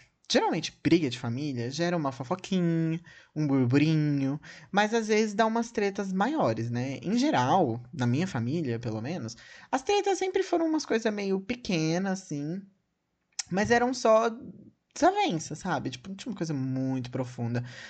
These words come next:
Na verdade, eu tô lembrando aqui de uma coisa maior que teve e eu, eu, eu quero contar, mas, mas eu não vou contar, porque eu acho que é melhor não. <laughs> Enfim, gente.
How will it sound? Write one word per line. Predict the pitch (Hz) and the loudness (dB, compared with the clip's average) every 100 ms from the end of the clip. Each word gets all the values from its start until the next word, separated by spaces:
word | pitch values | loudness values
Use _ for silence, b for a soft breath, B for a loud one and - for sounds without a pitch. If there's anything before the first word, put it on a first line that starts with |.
| B | B
Na | 180 | -2
verdade, | 190 196 | 0 0
eu | 208 | -2
tô | 220 | -4
lembrando | 226 202 180 175 | -2 0 0 0
aqui | 175 | -2
de | 170 | -2
uma | 160 156 | -2 -2
coisa | 156 151 | -2 -2
maior | 143 139 | -2 -4
que | 127 | -6
teve | - 156 156 | -4 -2 0
e | 147 | 0
eu, | 151 160 - | 0 -4 -8
eu, | 156 156 160 | -6 -6 -6
eu | 160 165 | -6 -6
quero | - 175 | -4 -6
contar, | 175 214 240 123 123 | -4 -6 -4 -4 -2
mas, | 123 117 - | -2 -4 -10
mas | 214 156 | -16 -10
eu | 180 | -8
não | 180 | -6
vou | 147 | -6
contar, | 135 131 127 110 | -8 -10 -8 -10
porque | 113 - | -8 -10
eu | |
acho | 156 - | -10 -10
que | 156 | -12
é | - - | -12 -12
melhor | 147 156 | -8 -6
não. | 160 - 120 - | -6 -8 -8 -2
<laughs> | - 233 | 0 0
Enfim, | 214 240 139 120 | -2 -2 -2 -2
gente. | 117 110 120 | -2 -6 -8